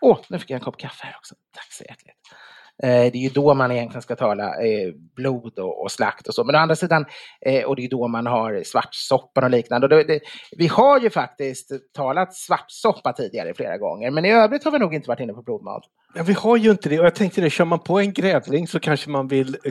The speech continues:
Speaker 2: kunna utnyttja, eh, kaloriintaget här.
Speaker 1: Absolut.
Speaker 2: Om man är lite anemisk med blodbrist.
Speaker 1: Mm,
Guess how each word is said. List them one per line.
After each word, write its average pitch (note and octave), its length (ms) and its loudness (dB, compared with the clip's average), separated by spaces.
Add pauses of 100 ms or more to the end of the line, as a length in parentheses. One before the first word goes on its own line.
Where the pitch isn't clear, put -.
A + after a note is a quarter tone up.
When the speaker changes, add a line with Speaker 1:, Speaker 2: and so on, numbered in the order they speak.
Speaker 2:
kunna C3 360 -4
utnyttja, C3 920 -2
eh, A2 220 -2
kaloriintaget A#2+ 1160 -2
här. G2 140 -4
Speaker 1:
Absolut. D#3+ 640 0 (400)
Speaker 2:
Om C3 120 -8
man C3 140 0
är B2+ 120 2
lite A#2+ 260 -2
anemisk A2+ 640 -4
med A2+ 160 -6
blodbrist. A2+ 720 -6
Speaker 1:
Mm, C#3+ 140 -4